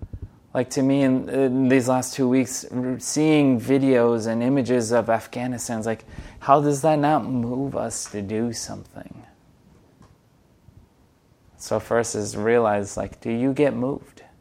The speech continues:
Do s-, the stuff like that or people around you, they, do they emotionally move you?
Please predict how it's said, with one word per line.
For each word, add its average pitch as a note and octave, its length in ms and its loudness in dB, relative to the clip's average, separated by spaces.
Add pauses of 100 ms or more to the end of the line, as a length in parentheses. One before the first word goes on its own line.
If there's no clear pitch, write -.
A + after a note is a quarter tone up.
(1040)
Do - 80 -6
s-, A#2+ 120 -8
the B2 140 4
stuff C3 360 6
like B2 160 2
that B2 240 6
or G#2+ 100 2
people B2+ 520 -2
around G#2+ 340 -2
you, G#2 80 -6
they, A#2 200 0
do B2 280 -4
they B2 240 0
emotionally A2 920 -6
move F#2 440 -8
you? - 300 -16